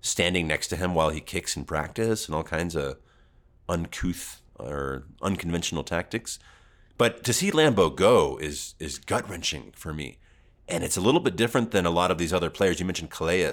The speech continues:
you know, all these other, uh, players that were, you know, close to our hearts throughout the years. Most of them left because of some money issue,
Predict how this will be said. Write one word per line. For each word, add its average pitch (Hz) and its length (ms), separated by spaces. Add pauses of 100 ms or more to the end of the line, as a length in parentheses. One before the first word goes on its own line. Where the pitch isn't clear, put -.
(160)
you 78 80
know, 76 80
all 80 100
these 82 100
other, 80 340 (460)
uh, 76 200
players 90 420
that 78 140
were, 76 220
you 78 120
know, 65 80
close - 340
to 78 160
our 78 120
hearts 101 360
throughout 87 300
the 76 80
years. 101 360
Most 139 240
of - 60
them 120 180
left 98 220
because 95 220
of 95 100
some 82 180
money 78 380
issue, 71 400